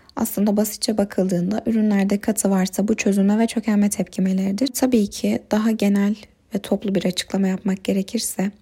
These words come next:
suda çözünmeyen ve çözelti dibine çöken katı maddeler olabilir bir tepkimede. Bu tür tepkimelere çözünme ve çökelme tepkimeleri diyeceğiz. Çünkü dipte katı oluşmuş olacak ve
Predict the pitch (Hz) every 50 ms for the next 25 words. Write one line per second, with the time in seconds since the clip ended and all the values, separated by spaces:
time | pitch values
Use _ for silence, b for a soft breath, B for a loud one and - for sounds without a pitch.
0 | _ B B B B B B B B - - - 240 262 262 - - 240 226 233
1 | 247 254 247 226 208 196 196 208 226 214 208 214 - 214 208 214 208 214 - -
2 | 254 - 220 208 208 214 214 240 - - 202 - 208 196 226 254 - - 240 -
3 | - 233 208 190 196 - 196 196 220 226 - - 208 202 185 190 185 185 185 190
4 | 190 196 - - 196 190 - - - 190 190 196 202 220 233 254 b b b b
5 | b b b b b b - 262 247 254 - 254 240 240 254 - _ _ - -
6 | - 226 208 - - 202 190 180 185 190 196 208 220 - - 226 208 214 208 208
7 | 214 214 226 - - 220 - 233 214 208 214 226 - 185 180 - - 196 185 185
8 | 185 190 190 190 196 - - 202 - - 220 240 254 - - b b b b b
9 | b b b - - - 254 240 240 - - 247 240 233 240 247 262 247 233 220
10 | - - - 185 208 - - - 185 - - - 185 - - 180 185 185 180 -
11 | - 175 196 - 175 180 196 175 180 214 220 226 - - 214 208 214 214